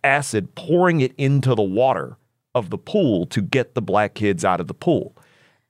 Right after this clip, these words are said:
And that has always stuck out to me as one part of this idea that sometimes the access is what often black kids and black people were denied when it came to pools.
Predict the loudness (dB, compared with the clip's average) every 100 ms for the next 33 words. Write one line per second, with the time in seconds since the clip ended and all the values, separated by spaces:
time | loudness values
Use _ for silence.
0 | _ _ _ -4 -4 -4 -2 -2 -4 -8
1 | -2 0 2 2 0 -2 -8 -8 -2 -2
2 | 0 -2 0 -2 0 0 0 2 2 2
3 | -2 -8 -20 _ _ -2 0 0 -2 0
4 | 0 2 0 0 -2 -4 -2 0 0 0
5 | 2 2 2 2 0 -2 _ _ _ -4
6 | -2 0 0 0 -2 -4 -4 0 0 0
7 | -4 -4 -4 -8 -4 -2 -2 -2 -4 -2
8 | -4 0 -2 -2 -2 0 0 -2 -2 -2
9 | -4 -6 -4 -2 -2 -2 0 0 2 0
10 | 0 -2 -2 -2 -4 -4 -6 -2 -2 -2
11 | -6